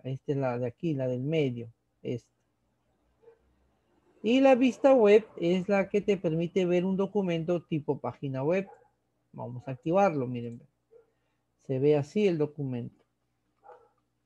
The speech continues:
Es bueno saber esto porque también he visto alumnitos que de casualidad cambiaron de vista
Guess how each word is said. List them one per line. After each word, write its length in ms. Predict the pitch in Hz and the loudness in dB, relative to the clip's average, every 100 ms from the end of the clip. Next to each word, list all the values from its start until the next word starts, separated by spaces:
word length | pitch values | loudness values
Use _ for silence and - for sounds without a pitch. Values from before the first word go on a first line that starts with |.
| _ _ _ _ _ _ _ _ _ _ | _ _ _ _ _ _ _ _ _ _
Es 160 | 196 220 | 0 2
bueno 260 | 240 247 247 | 2 2 2
saber 340 | 214 214 214 | 4 4 6
esto 380 | 214 202 226 180 | 6 4 2 2
porque 340 | 175 151 160 | 0 0 -2
también 480 | 147 143 143 156 185 | 0 -2 -2 -2 -2
he 100 | 196 | -2
visto 720 | 196 190 160 - 185 214 233 - | 0 0 -2 -4 -2 -2 -2 -8
alumnitos 720 | 139 135 143 151 180 180 196 - | -8 -4 -2 -2 -4 -4 -6 -4
que 420 | 160 180 190 - _ _ _ _ _ _ | -2 -2 -4 -10 _ _ _ _ _ _
de 120 | 147 | -4
casualidad 960 | 139 156 - 160 151 151 185 233 214 208 | 0 -2 0 0 2 2 6 8 8 4
cambiaron 520 | 160 156 170 190 208 | -2 0 0 0 0
de 140 | 202 202 | 0 0
vista 720 | 226 220 180 - 185 196 | 0 -2 -2 -6 -8 -8